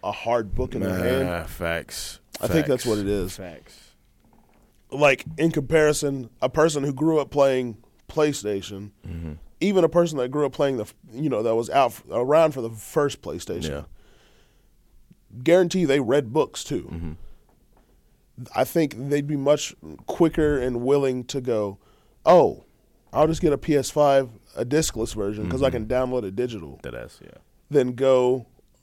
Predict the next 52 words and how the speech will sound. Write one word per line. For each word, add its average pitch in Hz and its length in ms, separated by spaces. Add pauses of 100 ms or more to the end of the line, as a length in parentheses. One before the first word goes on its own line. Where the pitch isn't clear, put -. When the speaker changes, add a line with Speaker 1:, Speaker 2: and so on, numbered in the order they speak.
Speaker 1:
or 135 140
than 143 180
a 123 60
book 135 380
person 127 300
that's 117 120
been 123 160
reading 123 280
books 127 220
their 85 100
whole 92 120
life, 73 300
Speaker 2:
Mm-hmm. 76 200 (140)
Speaker 1:
saying, 101 420 (400)
"Well, 147 140
I'm 156 60
just 156 140
gonna 143 140
go 135 100
down, 135 360
buy 127 400
an 98 80
iPad 113 400
and 92 120
read 123 160
my 110 120
book 107 400
on 104 400 (420)
an 98 100
iPad." 85 540
Speaker 2:
Yeah. 71 120 (840)
Speaker 1:
I 117 80
think, 135 240
I - 100
think 139 160
that's 71 240
what 58 120
it 65 100
is. - 300 (360)
Speaker 2:
That's 90 180
actually 120 260
facts, 80 260
yeah. 58 160 (600)
Speaker 1:
It's - 120
like, 175 140
I 147 60
think 160 160
it's 151 100
a 95 40
generation 107 680
thing. 82 280
Speaker 2:
Mm-hmm. 78 260